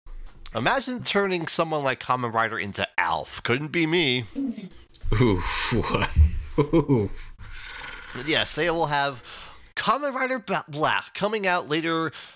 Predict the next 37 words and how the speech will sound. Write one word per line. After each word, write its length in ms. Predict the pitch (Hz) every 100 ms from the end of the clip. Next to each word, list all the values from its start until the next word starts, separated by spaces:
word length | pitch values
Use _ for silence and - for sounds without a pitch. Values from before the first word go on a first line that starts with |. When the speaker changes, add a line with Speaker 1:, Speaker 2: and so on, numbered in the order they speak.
| -
Speaker 1:
uh, 180 | 127 135
next 380 | 131 160 - -
year. 460 | 120 110 127 180 - -
It 60 |
will 100 | 135
be 140 | 143 143
the 100 | 139
entire 400 | 135 180 196 220
show, 440 | - 147 131 135 -
all 280 | 147 202
fifty-one 460 | 202 - 170 202 185
episodes 540 | 156 - - 139 139 -
in 120 | 127
H 240 | 143 -
D, 380 | - 110 104 117 - - - - - - - _ _ _ _ _ _ - -
available 480 | 123 151 170 175
in 60 | 165
English 300 | 202 165 160
for 80 | 147
the 100 | 147
very 220 | 135 131
first 300 | - 117 -
time, 420 | 98 90 104 165 160
because, 340 | - 104 98 -
uh, 200 | 101 98 98
they're 120 | 104
getting 280 | 101 104 101
good 240 | 92 110
at, 280 | 101 98 -
uh, 200 | 104 101 -
bringing 200 | 110 104
all 160 | 82 95
those 140 | 95
shows 260 | - 104 -
out, 340 | 95 98 - -
out 160 | 107 -
stateside. 720 | - 196 139 135 107 104 123